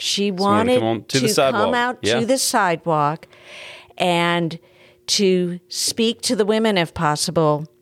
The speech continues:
Speaker 1: and to speak to the people. She really had a heart to speak to those people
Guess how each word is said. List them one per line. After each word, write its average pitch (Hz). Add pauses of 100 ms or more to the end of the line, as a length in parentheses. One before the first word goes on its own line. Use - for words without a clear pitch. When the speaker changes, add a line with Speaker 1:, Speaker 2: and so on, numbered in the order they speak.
(160)
Speaker 1:
and 196
to 190
speak 294
to -
the 226
people. 196
She 196
really 247
had 247
a 202
heart 190
to -
speak 208
to 214
those 170
people 170